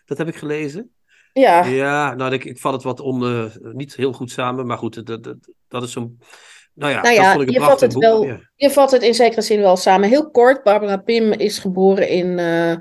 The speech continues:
Speaker 2: negentien dertien in Engeland, in een, in een provinciestadje zou je kunnen zeggen,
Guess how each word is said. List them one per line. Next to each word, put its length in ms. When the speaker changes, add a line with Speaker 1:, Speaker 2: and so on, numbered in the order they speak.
Speaker 2:
negentien 400
dertien 560
in 120
Engeland, 460
in 120
een, 200
in 160
een 200
provinciestadje 840
zou 180
je 60
kunnen 240
zeggen, 380